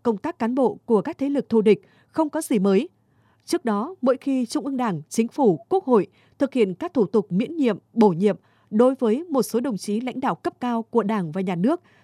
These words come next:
theo quy định của pháp luật và điều lệ Đảng, làn sóng tuyên truyền xuyên tạc lại rộ lên. Chúng tung lên không gian mạng nhiều sản phẩm dưới các hình thức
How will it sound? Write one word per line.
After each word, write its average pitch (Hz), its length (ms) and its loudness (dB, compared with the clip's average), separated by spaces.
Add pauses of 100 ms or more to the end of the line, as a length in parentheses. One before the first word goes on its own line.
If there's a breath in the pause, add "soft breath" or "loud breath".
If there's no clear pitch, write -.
(120)
theo 254 200 -2
quy 247 160 -2
định 214 180 0
của 190 160 -2
pháp 330 180 -6
luật 226 180 2 (300 soft breath)
và 226 260 -2 (100)
điều 233 180 4
lệ 220 120 0
Đảng, 196 260 -2 (540)
làn 233 240 0
sóng 214 340 -4
tuyên 320 140 -2
truyền 220 260 -4
xuyên 311 200 -8
tạc 233 300 -4
lại 202 280 -2
rộ - 160 -4
lên. 214 220 6 (1000)
Chúng 233 240 4
tung 269 200 -2
lên 233 200 0
không 302 200 -2
gian 277 220 -4
mạng 240 260 -2
nhiều 226 220 2
sản 220 200 -2
phẩm 180 340 -2
dưới 190 260 0
các 370 160 -4
hình 202 140 -2
thức 311 200 -4